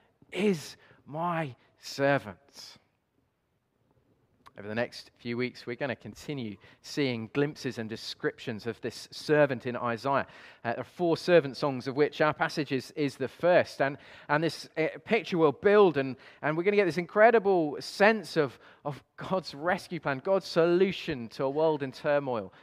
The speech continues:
and to the bruising and tiringness of life. What is it that God wants to say to us today? "Here is my servant."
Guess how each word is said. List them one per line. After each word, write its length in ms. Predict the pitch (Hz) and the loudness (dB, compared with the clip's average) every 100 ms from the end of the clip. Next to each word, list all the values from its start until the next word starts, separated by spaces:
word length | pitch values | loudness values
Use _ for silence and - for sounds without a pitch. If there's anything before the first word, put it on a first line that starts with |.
| _ | _
and 100 | 131 127 | -14 -8
to 80 | |
the 80 | 131 | -8
bruising 540 | 113 147 147 131 123 110 | -6 -4 -4 -4 -4 -6
and 100 | 107 | -8
tiringness 720 | - 120 127 117 107 - - - | -8 -4 -4 -4 -6 -10 -16 -14
of 220 | 107 101 | -14 -12
life. 520 | 101 - - _ - _ _ _ _ _ _ _ _ _ _ _ _ _ _ _ _ _ _ _ _ - | -12 -12 -16 _ -20 _ _ _ _ _ _ _ _ _ _ _ _ _ _ _ _ _ _ _ _ -2
What 160 | 143 | 0
is 80 | 185 | 2
it 60 | 185 | 2
that 80 | 160 | 4
God 240 | 175 190 | 6 6
wants 220 | 165 185 | 6 0
to 80 | 165 | -2
say 260 | - 165 214 | 6 8 8
to 220 | - 151 | 4 4
us 300 | 156 - - | 4 4 -6
today? 480 | 160 143 135 302 247 _ _ _ _ _ _ _ _ _ _ _ | 0 4 4 2 -8 _ _ _ _ _ _ _ _ _ _ _
"Here 440 | - 170 170 165 - _ _ _ _ _ _ _ - | -8 -4 -2 -4 -8 _ _ _ _ _ _ _ -8
is 540 | 139 131 127 - - _ _ _ | -4 -4 -6 -14 -20 _ _ _
my 460 | 113 120 120 117 110 _ _ | -6 -4 -6 -8 -16 _ _
servant." 480 | _ - 120 110 90 | _ -4 -4 -4 -8